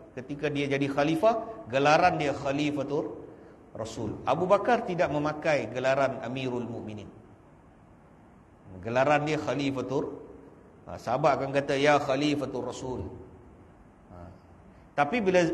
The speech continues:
Umar jadi khalifah, Umar menggunakan gelaran Amirul Mukminin. Umar pun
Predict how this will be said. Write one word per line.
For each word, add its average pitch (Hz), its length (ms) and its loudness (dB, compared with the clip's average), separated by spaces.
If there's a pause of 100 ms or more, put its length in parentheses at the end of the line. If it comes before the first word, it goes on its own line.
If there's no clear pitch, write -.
Umar 254 400 8
jadi 165 240 0
khalifah, 139 560 0 (320)
Umar 170 400 4
menggunakan 156 680 -2
gelaran 135 520 2
Amirul 135 480 -2 (960)
Mukminin. 98 360 -10 (1300)
Umar 160 440 4
pun 147 120 0